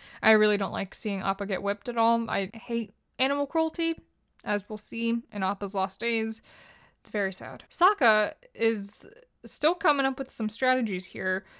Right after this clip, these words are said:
They have, the nuns had a perfume that was able to help them wake up, I guess. I don't know what it was.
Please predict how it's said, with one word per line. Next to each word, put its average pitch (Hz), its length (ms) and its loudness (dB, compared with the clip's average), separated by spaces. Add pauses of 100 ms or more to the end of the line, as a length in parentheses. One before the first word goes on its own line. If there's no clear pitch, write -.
(120)
They 220 140 0
have, 220 440 2
the 226 60 2
nuns 247 340 4
had 226 180 2
a 202 40 2
perfume 208 500 -2
that 190 60 0
was 190 160 -4
able 202 380 -2
to 196 720 -2
help - 280 -6
them 202 180 -2
wake 190 220 -4
up, 254 160 0
I 254 100 2
guess. 247 240 0
I 202 60 0
don't 196 100 0
know 196 120 0
what 190 260 -2
it 202 80 -4
was. 240 500 0